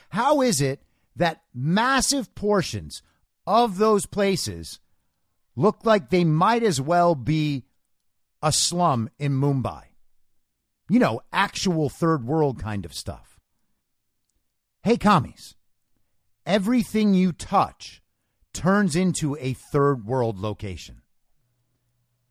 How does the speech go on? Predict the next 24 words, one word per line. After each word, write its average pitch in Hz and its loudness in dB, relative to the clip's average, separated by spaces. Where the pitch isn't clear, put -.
But 165 -2
let's 214 -2
not 226 -2
forget 180 -4
the 160 -4
other 202 0
part 196 0
of 123 -2
Maxine 156 -2
Waters' 139 -2
tweet. - -14
Who 247 -2
is 180 -6
going 156 0
to 196 -6
stop 226 -4
them? 73 -10
That's 226 -4
the 202 -6
question. - -6
You 185 0
now 262 0
have 196 0
people 165 -12